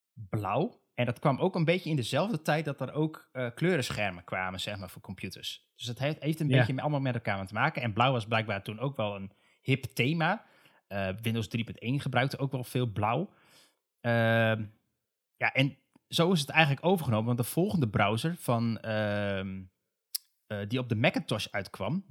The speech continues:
Speaker 1: Mosaic, die gebruikte dus ook,
Speaker 2: Ja.
Speaker 1: eh, standaard linkjes, ehm, in het blauw.
Speaker 2: Ja, ik zie het inderdaad. Dat een initieel, eh, die Mark Andreessen en Erik Bina van Viola W W W, inderdaad, die hebben er schijnbaar voor gekozen om het blauw te maken. En, ehm,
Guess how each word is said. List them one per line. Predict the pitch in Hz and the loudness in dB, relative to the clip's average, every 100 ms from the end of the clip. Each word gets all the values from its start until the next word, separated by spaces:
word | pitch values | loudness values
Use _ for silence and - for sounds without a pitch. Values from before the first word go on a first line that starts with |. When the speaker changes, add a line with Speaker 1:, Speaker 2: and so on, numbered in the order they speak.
| 127 | -4
Speaker 1:
Mosaic, | 110 127 117 120 214 - - _ _ _ _ | 2 4 2 0 -4 -8 -20 _ _ _ _
die | - 190 | -2 -2
gebruikte | - 135 117 113 | -2 -2 -2 -4
dus | 113 101 | -10 -4
ook, | - | 2
Speaker 2:
Ja. | 147 117 117 101 | 4 4 -2 -4
Speaker 1:
eh, | |
standaard | 104 127 110 98 | -6 -6 -6 -6
linkjes, | 104 104 101 95 - | -8 -8 -8 -8 -6
ehm, | 95 92 90 92 _ _ _ _ _ _ _ _ | -8 -8 -10 -14 _ _ _ _ _ _ _ _
in | 123 | -4
het | 107 | -2
blauw. | 104 156 | 4 4
Speaker 2:
Ja, | |
ik | 156 | 6
zie | 180 | 6
het | 180 | 6
inderdaad. | 139 110 107 104 - _ _ _ _ _ _ _ - - - | 6 2 2 -2 -6 _ _ _ _ _ _ _ -20 -14 -4
Dat | 123 | 0
een | 147 - | 0 6
initieel, | 147 143 - 143 139 139 | 8 8 8 8 10 10
eh, | 135 | 8
die | 127 120 | 8 6
Mark | 120 139 139 - - | 10 10 10 2 -2
Andreessen | 123 117 127 147 - 147 143 | 2 4 6 6 6 6 6
en | 131 | 4
Erik | 131 135 135 104 101 | 4 6 6 4 4
Bina | 127 151 147 151 | 6 8 8 6
van | - 120 | 4 2
Viola | 107 117 123 127 117 | 4 6 6 6 6
W | 120 110 | 6 4
W | 110 | 4
W, | 107 131 147 | 4 2 0
inderdaad, | 127 120 113 131 135 | 0 2 2 0 0
die | 117 | 2
hebben | 123 120 | 4 4
er | 113 | 2
schijnbaar | 113 113 110 | 2 0 0
voor | 113 | -2
gekozen | 101 107 110 104 | -2 0 0 0
om | 104 | -2
het | 101 | -4
blauw | 101 123 | -2 0
te | 127 | 2
maken. | 123 131 135 135 | 2 2 0 -4
En, | 127 117 117 - | -4 -4 -4 -8
ehm, | 117 107 | -6 -6